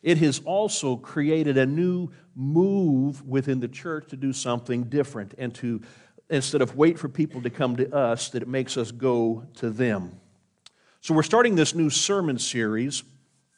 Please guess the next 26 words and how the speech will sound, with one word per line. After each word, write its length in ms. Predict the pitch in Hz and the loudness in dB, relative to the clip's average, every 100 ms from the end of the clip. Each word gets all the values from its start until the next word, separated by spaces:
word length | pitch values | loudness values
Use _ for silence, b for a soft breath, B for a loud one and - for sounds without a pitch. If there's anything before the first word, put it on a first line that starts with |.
| _ _ _ _ _ - | _ _ _ _ _ -12
It's 120 | 135 | -4
gonna 180 | 160 151 | 2 2
help 280 | 147 180 170 | 4 4 4
us 120 | 151 | 4
discover 420 | 143 - 160 139 | 2 0 2 2
what 200 | 139 165 | 4 2
holds 420 | - 190 202 185 | 2 2 2 4
us 140 | 185 190 | 0 0
together 440 | 190 131 120 135 135 B | 0 2 2 2 -4 B
and 140 | 147 151 | 2 6
what 180 | 160 | 6
makes 380 | 147 185 214 - | 6 2 2 -2
us 200 | 160 - | -4 -4
unique 600 | 151 143 165 190 139 139 | -2 0 0 0 0 -2
in 100 | 131 | -4
the 60 | 131 | -4
kingdom 420 | - 156 156 147 | -6 -8 -6 -6
of 140 | 139 | -8
God, 400 | 113 107 101 104 - B | 0 0 0 -2 -8 B
and 100 | 143 | -4
especially 600 | 139 - 185 180 - 135 | -2 0 0 0 0 -2
here 440 | 131 - 175 120 127 | -2 -2 0 2 0
in 200 | 147 127 | -2 -4
our, 160 | 123 | -4
in 160 | 123 131 | -4 -4
our, 180 | 117 | -6